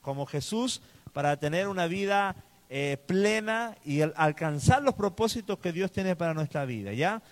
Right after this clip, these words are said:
Podemos cambiar nuestras vidas si cambiamos nuestros hábitos. Si tú cambias tus hábitos, ¿vas a cambiar qué? Tu vida.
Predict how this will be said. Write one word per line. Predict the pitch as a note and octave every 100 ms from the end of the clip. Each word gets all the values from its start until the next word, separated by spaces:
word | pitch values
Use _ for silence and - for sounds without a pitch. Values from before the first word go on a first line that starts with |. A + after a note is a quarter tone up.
| - -
Podemos | - F#3 B3 C4+
cambiar | - G3+ F#3+ C#4
nuestras | C#4 B3+ A3+ F#3
vidas | G3 C#4+ G3 D#3+ E3 - - - _ _ _ -
si | - A3
cambiamos | F#3+ F3 E3+ A3+ A3
nuestros | G#3 G3+ - E3
hábitos. | D#3 B2+ A2+ - - - - _ _ _
Si | - E3
tú | A3
cambias | B3+ C#4+ C#4 C4
tus | G#3+
hábitos, | A3+ D4 D#4 - D#4+ E4 - -
¿vas | G3 G#3
a | G#3
cambiar | F3+ F3+ D#3
qué? | - C#4+ G#4 - _ _ _
Tu | C3+ B2+
vida. | A#2+ F#2+